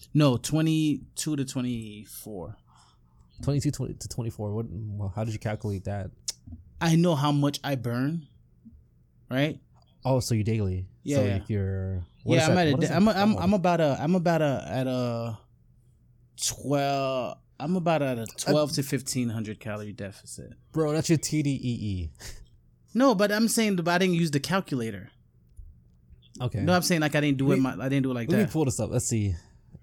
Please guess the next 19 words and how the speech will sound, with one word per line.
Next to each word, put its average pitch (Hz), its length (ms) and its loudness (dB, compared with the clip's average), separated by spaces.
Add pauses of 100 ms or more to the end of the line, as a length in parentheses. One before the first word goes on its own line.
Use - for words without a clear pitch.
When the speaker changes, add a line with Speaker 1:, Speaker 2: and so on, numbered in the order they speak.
(100)
Speaker 2:
All 110 120 -2
right, 95 100 -2
how 127 240 -6
old 165 80 0
are - 20 0
you? 170 220 -4 (280)
Speaker 1:
I'm 185 160 2
looking 214 240 0
Speaker 2:
Twenty-seven? 165 40 -2
Speaker 1:
at 135 120 -2
it 127 40 -6
right 120 140 -10
now. 131 200 -10 (1160)
Speaker 2:
Oh, 101 180 -4
Speaker 1:
I'll 147 80 -8
Speaker 2:
okay. - 80 -10
Speaker 1:
put 147 120 -6
it 123 100 -6
in. 113 220 -10